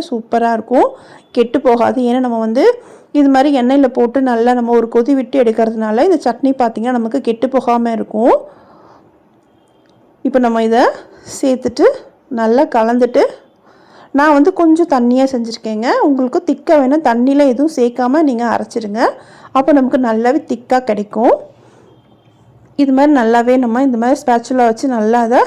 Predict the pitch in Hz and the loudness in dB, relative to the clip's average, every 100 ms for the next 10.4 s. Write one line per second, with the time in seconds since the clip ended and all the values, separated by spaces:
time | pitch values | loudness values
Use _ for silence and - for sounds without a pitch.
0 | - _ - 220 214 220 214 233 539 - | -2 _ -4 -2 -2 -4 -2 0 -2 -6
1 | - - - 262 294 262 233 220 226 277 | -20 -14 -4 0 2 2 2 0 0 -4
2 | - 233 226 262 233 220 208 220 214 208 | -4 -2 0 0 0 0 2 2 0 -2
3 | 254 339 226 208 208 233 453 - - - | 0 0 -2 -4 -4 -2 -2 -4 -20 -20
4 | - - _ _ - 302 285 403 320 269 | -20 -20 _ _ 0 4 4 2 2 2
5 | 269 269 302 262 277 233 226 262 - 226 | 2 2 2 0 0 0 0 0 0 -2
6 | 226 427 539 - - - - 247 226 226 | 2 2 2 -6 -20 -12 -2 0 2 0
7 | 226 240 349 339 254 214 208 214 - 277 | 0 2 0 0 -2 -2 -6 -10 -6 -2
8 | 262 523 - - - - - 262 302 311 | 0 -2 -6 -20 -20 -14 -2 2 4 2
9 | 233 233 320 453 262 226 226 269 226 220 | -2 -2 0 0 -2 -2 -2 -2 -2 -4
10 | 214 208 208 | -4 -4 -2